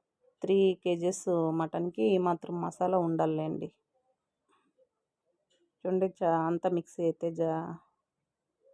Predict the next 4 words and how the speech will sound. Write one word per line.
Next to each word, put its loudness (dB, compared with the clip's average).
బాగా 4
అయితే 4
కలుపుకోవాలి. 4
ఇప్పుడు -2